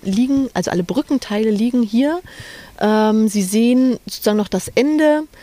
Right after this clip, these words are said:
ähm, der Brücke, die es dann, ähm, die dann vorgeschoben wird, die dann bis hier vorne zum Königstuhl, hier wo der Baumbestand beginnt, wird das vorge-,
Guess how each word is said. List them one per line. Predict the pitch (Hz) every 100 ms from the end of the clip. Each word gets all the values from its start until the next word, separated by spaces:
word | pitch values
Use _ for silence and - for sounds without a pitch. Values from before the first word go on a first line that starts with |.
| - -
ähm, | - 220 220 220
der | 226 214
Brücke, | 208 254 - 254
die | 233
es | 226
dann, | - 226 226 226 220
ähm, | - 214 214 214 214 214 208 208 196
die | 202
dann | 196 190
vorgeschoben | - 269 262 - 262 254 240
wird, | 240 254
die | 226
dann | 208 214 - - -
bis | 339 -
hier | - 302
vorne | - 240 262 262
zum | - 294
Königstuhl, | 254 254 240 254
hier | 233 269
wo | 233 247
der | 220
Baumbestand | 202 202 262 240 - 214 220
beginnt, | 190 185 240 269
wird | 220
das | 294 - -
vorge-, | - - 247 254 262